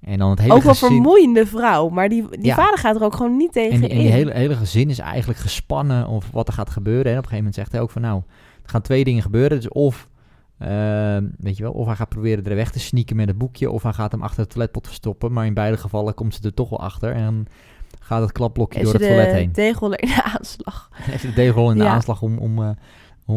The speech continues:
Speaker 1: hem even een kopje kleiner te slaan. Ja, het is een, eh,
Speaker 2: Het is een heel karakter, maar ook wel weer... Ze, ze krij-, ik weet, dit vind ik dan wel weer heftig, maar ze krijgt ook wel echt dingen voor elkaar. Ook met die, eh, begeleiderspas voor de, voor de oudste zoon. Ze,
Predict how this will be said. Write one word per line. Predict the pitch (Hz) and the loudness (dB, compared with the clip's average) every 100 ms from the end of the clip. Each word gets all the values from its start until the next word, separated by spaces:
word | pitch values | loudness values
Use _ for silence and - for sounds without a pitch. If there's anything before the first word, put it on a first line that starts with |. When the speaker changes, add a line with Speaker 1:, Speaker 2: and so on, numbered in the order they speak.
| 113 | 0
Speaker 1:
hem | 110 | 0
even | 104 | -2
een | 110 | -4
kopje | 120 - | -4 -4
kleiner | - 120 117 104 | -4 -2 0 -2
te | 98 | -6
slaan. | - 95 95 95 | -8 -8 -6 -8
Ja, | - 98 85 | -8 -8 -6
het | 90 | -8
is | - | -6
een, | 113 107 | -4 -2
eh, | 107 104 104 | 0 -2 -2
Speaker 2:
Het | 247 | 0
is | |
een | 277 | 0
heel | 294 381 | 2 2
karakter, | 302 254 359 262 | 2 2 2 0
maar | 226 226 - | 2 2 4
ook | 339 | 2
wel | 320 240 | 2 0
weer... | 240 233 240 - _ | 2 0 -2 -10 _
Ze, | - - | -10 -6
ze | 240 254 | -4 -6
krij-, | - 254 | -6 -8
ik | - - | -8 -8
weet, | 196 _ | -8 _
dit | - 208 | -2 0
vind | - 185 | 0 -4
ik | |
dan | 185 170 | -2 -4
wel | 165 | -4
weer | 165 | -4
heftig, | 170 175 - 165 | -4 -6 -8 -6
maar | 170 170 - - | -6 -6 -12 -18
ze | - | -12
krijgt | - 285 - | -4 -4 -4
ook | 330 | -6
wel | - | -6
echt | 240 - | -4 -2
dingen | 226 214 | -2 -2
voor | 202 202 | -4 -4
elkaar. | 190 - 285 - | -4 -4 -2 0
Ook | 214 | -2
met | 208 196 | -4 -4
die, | 196 - - | -8 -8 -12
eh, | - 190 180 | -6 -4 -4
begeleiderspas | 190 202 214 226 240 - 208 208 | -4 -2 0 2 0 -4 -8 -8
voor | - 180 | -6 -4
de, | 180 185 | -4 -6
voor | 185 180 | -8 -6
de | 175 - | -6 -6
oudste | - 185 - 196 | -6 -6 -6 -6
zoon. | 196 247 277 277 240 | 0 2 2 -2 -8
Ze, | - 220 214 | -8 -4 -4